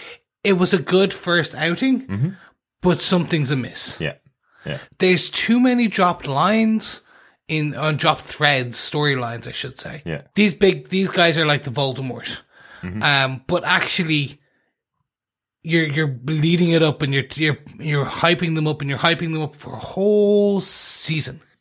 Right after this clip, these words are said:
Speaker 1: Uh, and everything is revolving around that. And then they get, what?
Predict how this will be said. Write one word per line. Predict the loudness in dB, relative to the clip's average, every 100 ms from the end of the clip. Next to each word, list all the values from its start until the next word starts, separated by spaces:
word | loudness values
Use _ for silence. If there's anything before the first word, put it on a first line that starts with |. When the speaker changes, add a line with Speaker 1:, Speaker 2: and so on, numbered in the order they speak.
| -2
Speaker 1:
Uh, | 2 2 0 0
and | -2 0
everything | -2 0 2 2 2
is | 0 0
revolving | 0 -2 -8 -4 2 2 2 2 0
around | 2 2 4
that. | 2 2 -6 -14 _ _ _ _ _ _ _ _
And | 0 2
then | 2 2
they | 2 2
get, | 2 2 2 0 -10 -12 -14 _ _ _ _ _ _ _ _ _ _ _ _ _ _ _
what? | -8 -8 -8